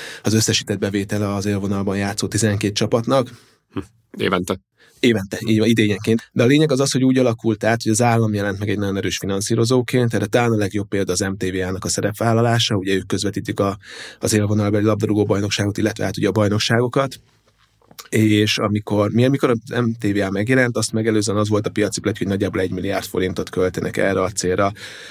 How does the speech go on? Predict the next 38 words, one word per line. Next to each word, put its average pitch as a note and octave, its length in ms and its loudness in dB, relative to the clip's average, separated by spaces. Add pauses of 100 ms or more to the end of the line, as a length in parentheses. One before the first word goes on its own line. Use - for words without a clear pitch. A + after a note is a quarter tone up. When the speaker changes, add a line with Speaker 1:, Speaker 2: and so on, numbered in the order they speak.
Speaker 1:
a - 80 -4
piaci A2 320 2
szereplők. A#2 720 0
Most - 140 -4
az F#2 100 0
elmúlt A#2 340 0
években G#2 300 0
az G2 80 -2
M G2+ 100 0
T G#2 140 -4
V F2+ 40 0
A G2 60 -2
már F#2+ 140 -4
közel F#2+ 240 -2
tíz F#2 240 -2
milliárdot E2+ 720 -4
költött F2+ 400 -2
a F#2+ 240 -2
közvetítési G2 600 -2
jogokra. A#2+ 480 2 (560)
Az G2+ 300 -2
uefa-nak A#2 480 2
a - 40 -16
kimutatása A2 580 0
szerint A2 360 0
az E2+ 80 -2
egy G#2+ 120 2
csapatra G#2 380 -2
jutó F#2 200 -4
közvetítési G#2 560 -2
bevétel G#2 500 0
Magyarországon G#2 560 0
az G2+ 120 -2
több, G2 140 0
mint F2+ 180 -4
Lengyelországban, F#2 680 -2
ami F#2+ 100 -2
egy F2+ 240 -2